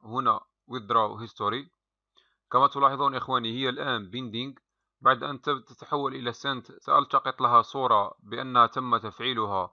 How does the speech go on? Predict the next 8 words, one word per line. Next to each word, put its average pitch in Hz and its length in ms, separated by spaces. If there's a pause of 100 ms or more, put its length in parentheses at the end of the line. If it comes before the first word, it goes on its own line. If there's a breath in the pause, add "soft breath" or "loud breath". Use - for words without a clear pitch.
(400 soft breath)
وتم 120 420 (440)
قبول 117 380
المبلغ، 110 440
يعني 117 480
تم 120 280
إرساله. 123 540 (400 soft breath)
نعود 131 340
إلى، 123 360